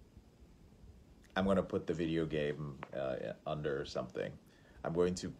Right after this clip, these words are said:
put that device somewhere else." I, I'm going to put those pictures, I'm gonna delete those pictures off my phone, but they're still gonna be on, on, on the cloud. That's what you're doing.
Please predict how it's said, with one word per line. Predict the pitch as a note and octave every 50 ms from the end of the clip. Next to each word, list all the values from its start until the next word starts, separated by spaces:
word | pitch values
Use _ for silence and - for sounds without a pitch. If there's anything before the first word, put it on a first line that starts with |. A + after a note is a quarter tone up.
| -
put | - - - - -
that | F2 D#2+ D#2 D#2 - -
device | D#2+ D2 D2+ D#2 D2 D2 D2 - - - - - - -
somewhere | - - D#2+ D2+ D2 C#2 B1+ B1
else." | A#1+ G#1+ G1+ - - - - - - - - - - - - - - - - - - - - - - -
I, | E2+ E2+ E2+ E2
I'm | - - F2
going | F#2 G#2 G#2 G#2+
to | G2 G2+
put | - - A2 - -
those | - F#2 F#2 F#2
pictures, | - - G#2 E2 - - - F2 E2 E2
I'm | E2+ F2
gonna | F#2 A2 G#2 G#2+
delete | E2+ D#2+ F2 F2 F#2+ G2 G2
those | - F#2+ F#2 F#2
pictures | - - F2+ - - F2+ D#2+
off | F2 D#2+ E2 -
my | - C#2+ C2+ -
phone, | - - B2+ B2+ G#2+ F2+ E2+
but | D#2 D#2+ D2+
they're | E2+ E2
still | D#2+ - - F#2
gonna | D#2+ E2 D#2+ D2+
be | D2 D#2 D2
on, | C#2 C2+ B1+ - -
on, | - D2+ D#2+ D#2 - -
on | D#2 D#2+ D#2
the | D#2+
cloud. | - - F2+ C#2 B1 A1 G1+ - - - - - - - - - - - - - - - - - - - - - - - -
That's | - A#2+ D3 D3+ -
what | D#3+ D#3 -
you're | D3 C#3
doing. | C3 D3+ F3+ F#3+ F3 A#2+ E2+ -